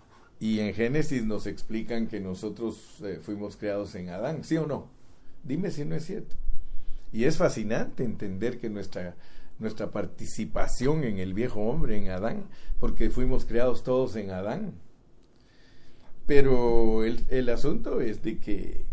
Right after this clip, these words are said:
cuando ya se habla de Cristo, hermano, ahí estamos hablando de algo diferente, mi hermano.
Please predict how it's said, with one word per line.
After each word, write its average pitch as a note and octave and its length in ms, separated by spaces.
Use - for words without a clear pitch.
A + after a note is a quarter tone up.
cuando G2+ 280
ya G#2 220
se B2+ 140
habla A#2 260
de F2+ 180
Cristo, - 460
hermano, E2+ 300
ahí - 260
estamos C#3 440
hablando G#2 540
de F2 100
algo G#2+ 300
diferente, - 1000
mi - 140
hermano. A#2+ 800